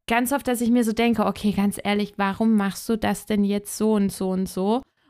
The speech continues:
Und wenn man sich unsichtbar stellen könnte, dann könnte man ja wenigstens zumindest den Kontext mitkriegen und da einmal so hingehen und sich das mal angucken und so.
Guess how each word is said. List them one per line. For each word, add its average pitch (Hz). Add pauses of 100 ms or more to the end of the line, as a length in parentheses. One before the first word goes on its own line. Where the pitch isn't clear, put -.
(120)
Und 226
wenn 233
man 247
sich 214
unsichtbar 294
stellen 196
könnte, 226
dann 220
könnte 240
man 226
ja 208
wenigstens 254
zumindest 240
den 208
Kontext 262
mitkriegen 180 (260)
und 214
da 208
einmal 202
so 208
hingehen 208
und 208
sich 214
das 196
mal 202
angucken 214
und 156
so. 151